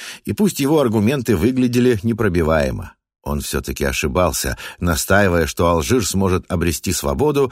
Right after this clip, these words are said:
следуя учению Ганди. Пьер, который знал французский, сам прочитал и пересказал Эрику предисловие Сартра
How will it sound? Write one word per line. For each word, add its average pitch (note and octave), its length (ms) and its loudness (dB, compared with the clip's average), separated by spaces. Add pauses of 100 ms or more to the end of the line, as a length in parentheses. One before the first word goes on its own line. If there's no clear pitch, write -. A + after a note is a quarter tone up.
(120)
следуя B2+ 520 2
учению F#2 580 -2
Ганди. C#2 480 -4 (540)
Пьер, F#2+ 240 0
который E2 320 0
знал D#2+ 240 0
французский, D#2 720 -4 (220)
сам D#3 280 0
прочитал A2 520 2
и G2+ 40 -2
пересказал G2 640 0
Эрику A2 500 0 (140)
предисловие G2+ 840 2
Сартра E2 640 0